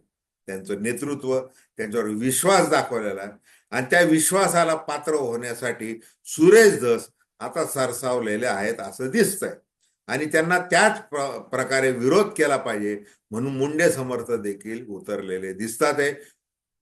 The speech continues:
तिसरीकडे शंका अशी आहे की भाजपचे नेते आता सुरेश धस यांच्या मागं अजून कोणतं शुक्ल काष्ट लावतात, त्यांना रोखू पाहतात की काय, किंवा कोणता नेमका गेम करतात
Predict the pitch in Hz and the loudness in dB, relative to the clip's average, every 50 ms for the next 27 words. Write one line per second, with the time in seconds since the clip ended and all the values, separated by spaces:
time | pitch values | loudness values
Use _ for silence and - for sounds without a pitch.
0 | _ _ _ _ - 165 180 175 - 254 262 247 - 214 170 - 233 226 214 220 | _ _ _ _ -6 -4 -2 0 2 2 2 4 4 4 4 6 4 2 2 0
1 | - - _ _ _ _ - - 170 - 196 196 190 196 247 233 220 202 175 - | -6 -16 _ _ _ _ -6 0 2 2 2 2 0 4 6 6 6 6 4 2
2 | 160 151 120 101 95 98 101 101 - _ _ - 160 180 196 208 220 214 208 214 | -2 -4 -4 -4 -4 -8 -10 -12 -16 _ _ -6 -4 0 0 0 0 -2 -6 -12
3 | _ _ _ _ _ _ _ _ _ _ _ _ _ _ - 110 113 123 135 151 | _ _ _ _ _ _ _ _ _ _ _ _ _ _ -12 -8 -2 2 4 4
4 | 160 180 240 240 - - - - 208 202 190 170 160 156 - 127 113 110 110 113 | 6 8 6 6 6 4 6 8 8 8 8 6 2 0 0 -2 -4 -4 -4 -6
5 | 107 107 135 131 131 - 147 160 185 196 185 165 139 151 156 165 123 135 143 143 | -6 -6 -6 -6 -6 -2 0 4 4 4 4 2 4 4 2 2 2 -4 -6 -6
6 | 139 135 139 131 - _ _ _ _ _ _ _ _ 160 160 160 156 147 143 135 | -6 -6 -8 -12 -18 _ _ _ _ _ _ _ _ -2 -2 0 0 -2 -2 0
7 | 156 151 139 127 131 127 156 170 170 160 160 _ 160 170 175 175 170 175 208 202 | 0 -2 0 -2 -4 -4 -4 -6 -8 -8 -8 _ -6 -4 -4 -6 -4 0 0 0
8 | 170 - 170 156 170 170 165 160 160 151 131 - - 143 135 131 127 123 127 123 | 0 0 -6 -6 -4 -4 -2 0 0 -2 -2 -2 -4 0 2 2 2 2 2 0
9 | 123 135 135 131 131 - _ _ _ _ _ _ _ _ _ - 120 120 123 123 | 0 -2 -2 -2 -4 -8 _ _ _ _ _ _ _ _ _ -8 -8 -6 -4 -4
10 | 117 113 117 120 120 120 - 139 131 - 123 117 120 120 - 151 147 143 147 - | -2 0 0 -2 -2 -4 -8 -10 -6 -4 -2 -2 -2 0 0 0 0 0 -2 -6
11 | 147 135 135 139 127 127 127 123 - - _ _ _ _ _ _ 143 165 190 180 | -10 -8 -2 0 2 2 0 0 -4 -12 _ _ _ _ _ _ 2 2 4 4
12 | - - - 160 180 202 208 202 202 196 196 226 226 226 208 202 190 185 180 175 | 2 0 0 4 6 6 6 6 2 0 2 4 4 4 4 2 0 -2 -2 0
13 | 185 165 156 139 151 156 156 156 143 - 139 127 117 - 123 120 120 | 0 0 2 4 4 4 4 4 0 -6 -6 -6 -4 -6 -6 -6 -6